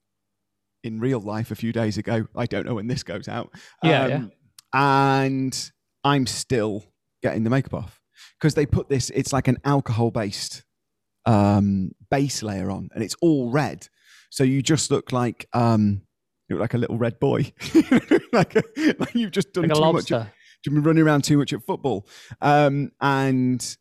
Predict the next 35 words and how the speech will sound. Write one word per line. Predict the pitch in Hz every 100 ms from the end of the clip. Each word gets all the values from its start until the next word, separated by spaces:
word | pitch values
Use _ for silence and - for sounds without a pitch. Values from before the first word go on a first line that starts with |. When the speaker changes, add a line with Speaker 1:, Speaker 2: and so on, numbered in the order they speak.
| _ _
Speaker 1:
yeah, | 147 135
they | 131
put | -
this | 143
red | 120 165 135
layer | 131 113 107
on, | 104 120
and | 107 127
then | 127
they, | 127 123 90 _
they | 127
go | 131 131
over | 156 151 113
it | 92
with, | 117 113
like, | 120 110
an | 120
alcohol | 113 135 127 113 117 113 - _
layer | 123 120 113 110
of, | 98
like, | 110 104 -
skin | - 147 135
color. | - 64 78 120 _ _ _ _ _ _ -
And | 110
obviously | 110 120
the | 120
red | 127 113
comes | - 120 -
through | 117
and | 113
gives | 117 120 -
it, |
like, | 107 -
natural | 120 - - 110 101 - - - - _ -
spin, | - 160 147